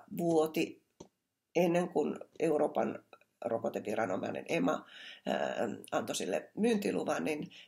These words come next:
tieto, että se olisi yli kuusikymmentäviisivuotiaille te-, äh, tehoton. Et sitä suositellaan annettavaksi vain kuusikymmentäviisivuotiaille ja sen alle. Ja tota,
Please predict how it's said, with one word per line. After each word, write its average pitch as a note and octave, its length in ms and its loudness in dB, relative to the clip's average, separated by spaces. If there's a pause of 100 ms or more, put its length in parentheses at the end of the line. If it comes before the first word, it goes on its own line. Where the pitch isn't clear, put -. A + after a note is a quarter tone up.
tieto, E3+ 400 4
että - 200 -4
se D3 140 0
olisi C#3 360 0
yli D3+ 180 -2
kuusikymmentäviisivuotiaille - 1700 -4 (240)
te-, - 160 -2 (380)
äh, E2+ 320 -6
tehoton. - 540 -2 (1200)
Et - 80 -4
sitä E3 180 0
suositellaan D3 540 2
annettavaksi - 580 -2
vain - 160 -2
kuusikymmentäviisivuotiaille - 1160 -6
ja - 60 -4
sen - 280 -8
alle. - 360 -12 (880)
Ja G#3 100 4
tota, G3 400 6